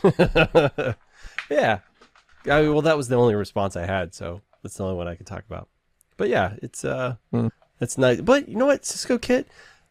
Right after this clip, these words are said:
Speaker 1: when that stuff works, it just works, and it will
Speaker 2: Well, if you secured,
Speaker 1: operate.
Speaker 2: if you secured the management plane in the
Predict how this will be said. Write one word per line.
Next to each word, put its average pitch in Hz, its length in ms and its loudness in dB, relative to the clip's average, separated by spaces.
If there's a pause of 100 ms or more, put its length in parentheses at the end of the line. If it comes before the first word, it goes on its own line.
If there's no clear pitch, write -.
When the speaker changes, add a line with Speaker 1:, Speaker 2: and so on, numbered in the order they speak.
(140)
Speaker 1:
when 135 160 6
that 180 160 6
stuff 165 260 -2
works, 127 420 0
it 156 140 -2
just - 400 -4 (320)
works, - 500 -2 (300)
and 104 180 -4
it 110 140 -2
will 98 340 -2
Speaker 2:
Well, 147 80 0
if 123 40 4
you 151 100 8
secured, 160 540 2
Speaker 1:
operate. 104 260 2
Speaker 2:
if - 40 -6
you 131 60 -2
secured - 280 0
the 123 40 2
management 123 440 2
plane 123 220 2
in 113 80 2
the 107 80 -4